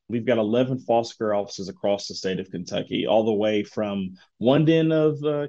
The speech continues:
Kentucky, which is gonna be, uh, you know, Pikeville, which is close to West Virginia, all the way to Paducah, which is more closer to Missouri and, and those areas. And so we are, uh, unique in the fact that we serve the entire state.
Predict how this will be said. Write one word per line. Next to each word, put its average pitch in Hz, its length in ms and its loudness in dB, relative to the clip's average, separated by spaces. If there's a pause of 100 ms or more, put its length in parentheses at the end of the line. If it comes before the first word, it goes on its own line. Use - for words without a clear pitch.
Kentucky, 147 500 -2
which 110 280 0
is 98 260 -6 (320)
gonna 117 160 -2
be, 107 180 0
uh, 98 440 -4 (260)
you 113 60 -18
know, 107 200 -18
Pikeville, 110 600 0
which 104 240 -8
is 98 240 -4 (240)
close 120 240 2
to 113 100 -6
West 110 220 0
Virginia, 117 340 0
all 110 140 2
the 107 80 0
way 101 160 0
to - 140 -18
Paducah, 123 500 0
which - 220 -12
is 92 160 -12
more - 100 -18
closer 104 400 -4
to - 220 -16 (480)
Missouri 113 500 4
and, 107 160 -8
and 113 240 -4
those 110 200 0
areas. 107 480 -2
And 117 100 -12
so 113 160 -4
we 127 280 2
are, 110 520 -2 (500)
uh, 120 200 -6
unique 117 840 4 (160)
in 110 140 -6
the 107 100 -6
fact 113 240 -2
that 113 100 -8
we 117 120 -2
serve 110 260 -2
the 104 120 -6
entire 98 500 -6
state. 95 520 -4